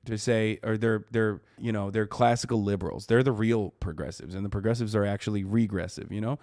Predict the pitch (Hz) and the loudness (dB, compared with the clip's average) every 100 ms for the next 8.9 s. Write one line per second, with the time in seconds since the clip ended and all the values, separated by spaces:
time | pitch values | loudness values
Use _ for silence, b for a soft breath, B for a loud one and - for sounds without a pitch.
0 | b 123 135 151 127 123 110 107 113 104 | b -4 0 2 0 -2 -2 0 0 0
1 | 107 123 120 120 120 127 123 110 123 123 | 0 0 0 0 0 0 0 0 2 2
2 | 113 117 113 107 107 95 104 - 117 117 | 0 0 0 -2 0 -2 -2 -2 -4 -4
3 | - - 127 117 120 123 113 110 117 131 | -6 0 0 2 0 -2 -4 -2 -2 -2
4 | 123 107 110 107 110 107 110 113 107 110 | -2 -2 -2 -2 -2 0 0 0 0 -2
5 | 113 110 b _ - 120 123 120 110 107 | -4 -6 b _ -2 -2 -2 0 0 0
6 | 110 110 107 110 113 - 101 113 113 107 | 0 0 -2 -4 -6 -6 -4 -2 -2 -4
7 | 107 104 - 123 139 160 - - - 156 | -6 -8 -6 -6 -6 -8 -12 -20 0 2
8 | 131 - 180 175 - 104 104 131 | 2 2 0 0 -2 0 0 -2